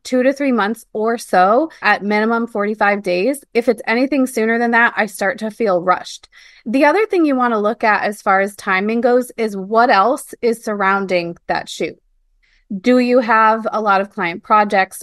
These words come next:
around that time? You might wanna give yourself a little bit more time then.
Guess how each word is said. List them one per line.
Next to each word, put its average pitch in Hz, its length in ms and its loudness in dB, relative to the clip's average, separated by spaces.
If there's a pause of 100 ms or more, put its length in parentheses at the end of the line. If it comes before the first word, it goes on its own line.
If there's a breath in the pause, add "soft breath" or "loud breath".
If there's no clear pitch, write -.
around 190 300 0
that 175 180 -6
time? 202 480 -2
You 214 120 -4
might 208 180 2
wanna 202 200 0
give 185 140 -2
yourself 185 320 -2
a 190 40 -6
little 180 180 0
bit 180 140 -2
more 170 160 -2
time 165 320 -8
then. - 220 -12